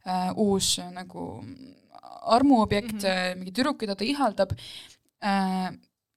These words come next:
Speaker 1: ja noh, muidugi see tüdruk ei saavuta selle agentsust, sest see on päeviku vormis, mis on nagu suht sagedane nähtus nagu laste ja noortekirjanduses.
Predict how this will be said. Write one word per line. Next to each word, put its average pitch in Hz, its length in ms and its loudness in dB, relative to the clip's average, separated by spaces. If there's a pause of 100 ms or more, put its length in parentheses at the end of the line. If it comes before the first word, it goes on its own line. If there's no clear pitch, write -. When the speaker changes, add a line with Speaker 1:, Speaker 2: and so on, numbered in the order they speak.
Speaker 1:
ja 214 160 6
noh, 220 140 4
muidugi 247 300 4
see 190 100 -2
tüdruk 196 260 -2
ei - 60 -6
saavuta 180 300 -4
selle 185 160 -10
agentsust, 202 400 -2
sest 170 140 0
see 190 80 0
on 185 40 -10
päeviku 190 400 -2
vormis, 196 380 0
mis 214 180 -4
on - 120 -18
nagu - 260 -20
suht - 180 -20
sagedane 185 640 -6
nähtus 185 440 -6
nagu 190 220 -10
laste 190 260 -4
ja 202 60 -2
noortekirjanduses. 190 840 -6